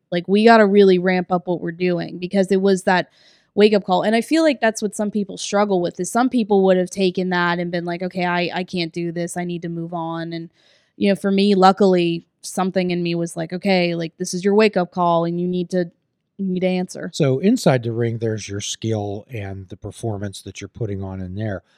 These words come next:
Speaker 2: But just as important is the promotional type of aspect of Regina the Honey Badger outside the ring, uh, when you're doing promos. Tell us about that.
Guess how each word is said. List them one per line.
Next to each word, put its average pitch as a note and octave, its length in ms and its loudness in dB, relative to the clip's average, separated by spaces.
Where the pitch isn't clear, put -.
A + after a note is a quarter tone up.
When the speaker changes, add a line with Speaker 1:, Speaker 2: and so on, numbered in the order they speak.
Speaker 2:
But G#2+ 220 -6
just D#3 320 0
as A2 160 -2
important A#2 640 2
is C3+ 400 2
the B2 140 -4
promotional A#2 720 -2
type G#2 280 -10
of F#2+ 140 -14
aspect G#2+ 560 -8
of F#2+ 300 -14
Regina G2+ 400 -6
the F#2 100 -14
Honey G#2 220 -6
Badger G2 480 -12
outside G2 520 -10
the F#2 80 -16
ring, F#2 320 -20
uh, G2 140 -18
when G#2 180 -8
you're G2+ 120 -4
doing G2 260 -8
promos. G2 480 -8
Tell D#4+ 240 -2
us - 140 -4
about A2+ 360 -8
that. G#2 380 -6